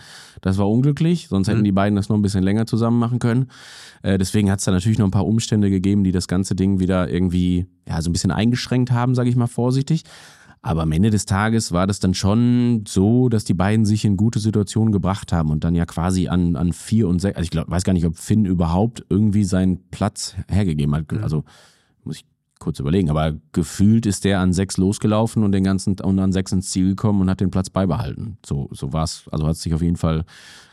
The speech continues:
Speaker 1: quasi angefühlt. Ich hab, ist mir gerade erst eingefallen, aber ich wüsste jetzt nicht, ob sich da irgendwas bewegt. Ich hab dem auch ganz wenig Zeiten durchgegeben, weil ich, der hat sich so stabil gehalten und so weiter. Das war super. Und dann bist du ganz spiel-, viel bei Verpflegen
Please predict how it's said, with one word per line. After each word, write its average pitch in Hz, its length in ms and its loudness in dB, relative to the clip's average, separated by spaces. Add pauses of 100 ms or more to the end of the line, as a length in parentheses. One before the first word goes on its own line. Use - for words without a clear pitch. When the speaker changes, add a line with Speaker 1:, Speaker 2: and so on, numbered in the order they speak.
Speaker 1:
quasi 80 600 0 (500)
angefühlt. 82 420 -2
Ich - 100 -16 (200)
hab, - 120 -12 (320)
ist - 160 -20
mir 82 60 -6
gerade 73 140 -4
erst 71 120 -6
eingefallen, 69 320 -6
aber 71 80 -4
ich 78 120 -10
wüsste - 200 -6
jetzt - 120 -4
nicht, 87 120 -2
ob 92 140 -2
sich 87 100 -6
da 85 120 0
irgendwas 87 280 -2
bewegt. 95 280 0
Ich 80 80 -4
hab 98 80 -2
dem 101 120 2
auch 90 80 0
ganz 104 240 0
wenig 101 200 2
Zeiten 92 280 0
durchgegeben, 82 480 -2
weil 85 140 0
ich, 78 140 -6 (380)
der 85 80 -2
hat 85 80 -2
sich 92 120 -2
so 110 100 2
stabil 101 380 2
gehalten 92 480 0
und 92 140 0
so 90 120 0
weiter. 92 320 0 (460)
Das - 180 -4
war 90 80 2
super. 90 280 0
Und 76 60 2
dann 80 80 2
bist 90 140 -2
du 90 60 -2
ganz 92 160 0
spiel-, 98 300 -2
viel 101 180 0
bei 85 280 0
Verpflegen 104 640 0